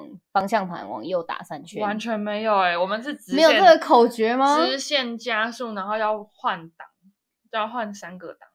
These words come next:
Speaker 2: 要换完。
Speaker 1: 嗯。
Speaker 2: 然后要遇到红灯要停这样子，就是有点考换挡，然后考停车，好像没有几个步骤。反正我那时候考一次很快就过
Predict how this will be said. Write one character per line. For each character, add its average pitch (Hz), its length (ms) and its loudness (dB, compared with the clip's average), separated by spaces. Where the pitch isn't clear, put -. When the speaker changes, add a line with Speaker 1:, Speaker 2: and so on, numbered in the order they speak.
Speaker 2:
要 170 100 -16
换 180 160 -18
完。 185 80 -20
Speaker 1:
嗯。 190 480 -2
Speaker 2:
然 185 120 -10
后 196 100 -4
要 208 220 -6
遇 226 120 -14
到 202 160 -6
红 165 200 -20
灯 160 160 -20
要 170 180 -16
停 - 260 -20
这 170 60 -20
样 185 180 -20
子， - 220 -20
就 311 140 -4
是 294 280 -2
有 214 140 -4
点 220 200 -6
考 208 240 -12
换 170 200 -12
挡， - 160 -14
然 170 120 -16
后 170 260 -4
考 - 240 -12
停 131 240 -20
车， - 400 -20
好 190 140 -14
像 311 200 -8
没 262 120 -6
有 175 160 -6
几 160 200 -18
个 - 160 -16
步 180 200 -18
骤。 156 200 -10
反 214 140 -10
正 349 100 -2
我 262 80 -2
那 254 120 -6
时 247 80 -8
候 - 100 -2
考 - 400 -14
一 - 100 -20
次 185 220 -16
很 180 160 -20
快 165 300 -10
就 151 140 -12
过 - 200 -20